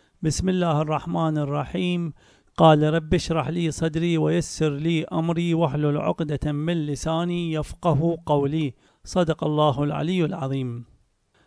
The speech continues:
بسم الله الرحمن الرحيم. لا تصحبه الأوقات ولا ترفده الأدوات،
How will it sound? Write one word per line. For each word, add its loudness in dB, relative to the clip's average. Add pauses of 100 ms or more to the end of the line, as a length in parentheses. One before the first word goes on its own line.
(160)
بسم -2
الله 4
الرحمن 0
الرحيم. -2 (460)
لا 4
تصحبه 4
الأوقات 4 (580)
ولا 6
ترفده 4
الأدوات، 4